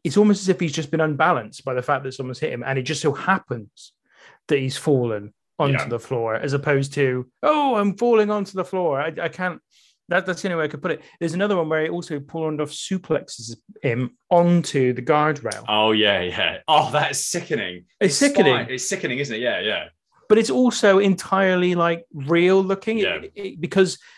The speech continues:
Speaker 1: again, I think now someone would spend some time to pull the guardrail out of the way,
Speaker 2: Yeah.
Speaker 1: set up a table to soften the blow, all that kind of stuff. He's not having any of it. I just think it, and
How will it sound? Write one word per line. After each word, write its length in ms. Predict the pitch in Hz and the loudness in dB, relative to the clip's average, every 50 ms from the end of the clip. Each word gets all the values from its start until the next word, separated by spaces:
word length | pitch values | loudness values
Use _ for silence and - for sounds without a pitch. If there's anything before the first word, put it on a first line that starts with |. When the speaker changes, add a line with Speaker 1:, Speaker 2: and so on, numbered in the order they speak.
| _ - - | _ -4 -4
Speaker 1:
again, 360 | 175 - - 214 208 196 185 | -2 2 4 4 4 4 4
I 60 | 180 | 0
think 200 | 175 - 202 202 185 | -2 -2 -4 -4 -2
now 480 | 196 220 196 139 123 127 143 165 175 - - _ | -2 -2 0 0 0 -2 -2 -4 -6 -8 -14 _
someone 300 | - 185 170 170 170 165 | -6 -4 -4 -4 -4 -4
would 100 | 165 160 | -6 -6
spend 300 | - - 165 160 160 147 | -2 -2 -2 -2 -4 -8
some 160 | - 165 160 | -10 -12 -10
time 440 | 156 - 160 151 151 151 147 143 - | -8 -6 -4 -4 -4 -4 -6 -8 -10
to 100 | - - - | -14 -18 -12
pull 260 | - - 160 160 165 | -6 -2 0 0 0
the 100 | 151 165 | 0 0
guardrail 540 | 147 170 160 175 165 170 143 165 170 170 170 | 2 2 4 4 4 4 4 4 6 6 6
out 140 | 170 165 170 | 6 4 2
of 60 | 160 | 0
the 100 | 156 156 | -4 -4
way, 240 | 151 160 156 160 165 | -4 -2 0 0 0
Speaker 2:
Yeah. 160 | 170 165 156 156 | 0 -2 -4 -4
Speaker 1:
set 140 | - - | -6 -4
up 220 | 151 175 170 - - | -2 -2 -2 -2 -2
a 40 | 180 | -6
table 460 | - - 190 175 175 165 165 170 165 | -4 -4 -4 -4 -4 -4 -6 -8 -8
to 120 | 165 - | -10 -12
soften 400 | 139 - - 170 151 - 175 175 | -8 -2 -2 -2 -2 -2 -6 -8
the 80 | 165 165 | -8 -6
blow, 300 | 160 165 165 156 151 151 | -4 -2 0 2 2 2
all 120 | 160 175 | 0 0
that 200 | 170 165 165 160 | -2 -4 -4 -6
kind 100 | - 143 | -10 -12
of 80 | 135 135 | -12 -8
stuff. 200 | - 139 131 131 - _ - - _ _ _ _ _ _ | -4 -4 -4 -4 -6 _ -20 -20 _ _ _ _ _ _
He's 160 | - 185 156 | -8 -4 -2
not 140 | 190 180 165 | -2 -2 -2
having 160 | 151 151 160 | -2 -2 -2
any 100 | 165 156 | -2 -2
of 60 | 131 127 | -4 -4
it. 80 | 123 139 | -4 -6
I 60 | 156 | -6
just 160 | 151 220 208 | -6 -6 -8
think 120 | - 233 214 | -8 -4 -2
it, 140 | 196 - - _ _ _ _ _ _ _ _ _ _ _ _ _ _ - | -2 -4 -4 _ _ _ _ _ _ _ _ _ _ _ _ _ _ -4
and 260 | 190 180 180 165 196 | -2 -2 0 -2 -2